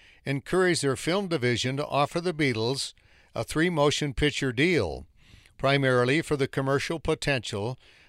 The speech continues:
of the soundtracks in the U S, directed by Richard Lester. A Hard Day's Night involved the band for six weeks,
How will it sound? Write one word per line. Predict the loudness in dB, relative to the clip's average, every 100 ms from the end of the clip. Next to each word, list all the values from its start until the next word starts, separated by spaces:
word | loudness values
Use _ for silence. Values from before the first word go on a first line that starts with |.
| -8
of | -4
the | -2
soundtracks | 0 2 2 0 0 0 0 -2
in | -4
the | -2
U | 0 0 2
S, | 2 0 -2 -6 -12 _ _ _
directed | -4 2 2 2 -4 0
by | 2 2 -2 -8
Richard | 0 0 2 -2 2
Lester. | 2 2 0 -4 -8 -14 _ _ -20 -20 -20 -20 -10
A | -4
Hard | 2 2 4
Day's | 4 4 2
Night | 2 2 2
involved | -2 2 6 6
the | 2
band | 0 0 0 -2
for | -4 -2
six | 2 0 0
weeks, | -2 0 0 -4 -10